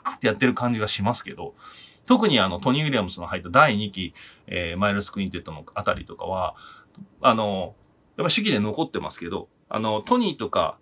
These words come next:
ハービーとかその時やっぱり流行ってた、やっぱフリージャズがやりたかったんで、ここもうフォームとかめちゃくちゃにして結構やってたんですって。だからフォーム、まあ、フォームも結構めちゃくちゃにする、してやるのが楽しかったみたいで、そうするとマイルスが必ずやってきて、いや、下地にちゃんと、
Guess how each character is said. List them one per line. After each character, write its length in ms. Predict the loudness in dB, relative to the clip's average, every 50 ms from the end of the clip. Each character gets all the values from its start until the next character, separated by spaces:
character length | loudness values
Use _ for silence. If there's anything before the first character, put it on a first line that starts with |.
| _
ハ 200 | _ 0 2 2
ー 20 | 2
ビ 80 | 0 -4
ー 20 |
と 80 | -8 -8
か 80 | -6
そ 120 | -4 -2 -2
の 80 | -2
時 180 | -2 -4 -4 -4
や 60 | -6
っ 20 | -4
ぱ 120 | -6 -6
り 40 | -6 -2
流 80 | -2 0
行 60 | -2
っ 80 | -2 -4
て 120 | -8 -10
た、 260 | -6 -6 -6 -6 -6 -8
や 60 | -12
っ 40 | -12
ぱ 80 | -10
フ 160 | -8 -4 -2 -2
リ 140 | 0 0
ー 40 | 0
ジ 80 | 2 2
ャ 60 | 2
ズ 140 | 2 -2 -6
が 100 | -6 -8
や 80 | -8
り 140 | -8 -8 -8
た 100 | -8 -8
か 80 | -6 -8
っ 80 | -12 -12
た 120 | -12 -12
ん 80 | -8 -8
で、 180 | -8 -10 -10 -6 -4
こ 320 | -2 0 2 2 2 0
こ 40 | 2
も 300 | 2 2 2 2 0 0
う 20 | 2
フ 100 | 2 2
ォ 20 |
ー 20 | 2
ム 80 | 2 -2
と 100 | -4 -8
か 60 | -10
め 100 | -10 -4
ち 60 | -2 -2
ゃ 60 | -2
く 80 | 0
ち 80 | 0 -2
ゃ 60 | -2
に 100 | 0 -2
し 100 | -4 -2
て 240 | -2 -2 -2 -2 -4
結 160 | -4 -4 -4 -2
構 80 | -4
や 120 | -6 -6 -4
っ 40 |
て 120 | -4 -4 -4
た 120 | -4 -4
ん 60 | -8
で 80 | -10 -16
す 80 | -12 -10
っ 20 |
て。 160 | -10 -10 -10 _ -4
だ 80 | -2 -2
か 60 | 0
ら 60 | 0
フ 60 | 0
ォ 120 | 0 2 0
ー 240 | 0 -2 -6 -12 -12
ム、 260 | -10 -8 -6 0 4
ま 80 | 4
あ、 200 | 4 4 0 -6 _ 2
フ 60 | 2
ォ 40 | 4
ー 20 | 4
ム 80 | 2 2
も 60 | 0
結 160 | 0 0 0
構 80 | 0 -2
め 100 | -2 0
ち 60 | -2
ゃ 40 | -2
く 60 | 0
ち 60 | 0
ゃ 20 | -2
に 80 | -2
す 100 | 0 0
る、 180 | 0 -2 -2 -4 -10 _
し 100 | -14 -6
て 140 | -2 2 2
や 140 | 4 4 2
る 80 | 2
の 60 | 0 -4
が 80 | -4 -6 -6 -6
楽 140 | -4 -2 -2
し 60 | 0
か 80 | -2 -2
っ 40 | -2
た 100 | -4 -10
み 80 | -12
た 120 | -12 -12 -12
い 80 | -10
で、 160 | -12 -12 -14 -14 _ -20 -20 -20 -10 _
そ 60 | -2
う 40 | 0
す 60 | 2
る 40 | 4
と 40 | 4
マ 120 | 4 4
イ 20 | 2
ル 60 | 0
ス 120 | -4 -8
が 40 | -6
必 300 | -4 -2 0 0 0 0
ず 60 | -2
や 60 | -4
っ 20 | -6
て 120 | -8 -12
き 80 | -14 -10
て、 260 | -8 -8 -8 -8 -12 _ -20 -20 -6 0
い 60 | 2
や、 140 | 2 2 0 -2
下 280 | -8 -6 -2 0 0 2
地 80 | 2
に 320 | 2 2 2 0 -2 -6 -6
ち 80 | -4 -2
ゃ 60 | -2
ん 80 | -2 0
と、 220 | -2 -2 -2 -4